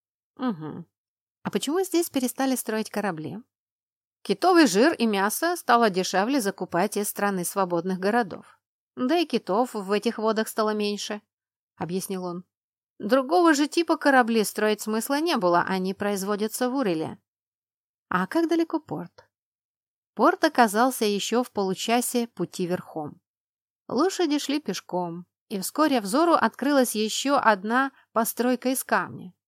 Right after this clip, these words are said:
Большие каменные доки, череда широких причалов, высокая каменная башня маяка на крохотном острове вдалеке.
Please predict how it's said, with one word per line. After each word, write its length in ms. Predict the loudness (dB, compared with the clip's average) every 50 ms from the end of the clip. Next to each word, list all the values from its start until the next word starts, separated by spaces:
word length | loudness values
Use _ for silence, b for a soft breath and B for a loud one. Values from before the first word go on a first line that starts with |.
| _ _ _ _ _ _ _ _ _
Большие 480 | 2 4 4 4 4 4 2 2 2 4
каменные 520 | 4 2 4 4 0 -2 -2 -2 -2 -2
доки, 640 | -2 -2 -2 0 0 -2 -2 -6 -14 -16 -14 -16 -18 -16
череда 460 | -10 -8 -4 -4 -2 0 0 0 0
широких 500 | 0 -2 -2 -2 -2 -2 -4 -6 -10 -8
причалов, 760 | _ -6 -6 -6 -6 -4 0 0 2 2 2 0 -2 -6 -8 _ _ _ _ _ _ _ _ _ _
высокая 480 | -8 -8 -2 -2 -2 0 2 2 2
каменная 520 | 4 4 2 2 4 2 0 0 0 -2 0
башня 400 | 2 2 2 0 0 -4 -4 -4
маяка 420 | -2 -4 -4 -4 -2 0 0 0
на 140 | 0 -2 -4
крохотном 520 | -4 -4 -6 -6 -6 -10 -8 -6 -6 -6 -6
острове 480 | -6 -8 -8 -6 -6 -6 -6 -6 -6 -6
вдалеке. 640 | -6 -6 -4 -4 -6 -8 _ -12 -12 -12 -12 -14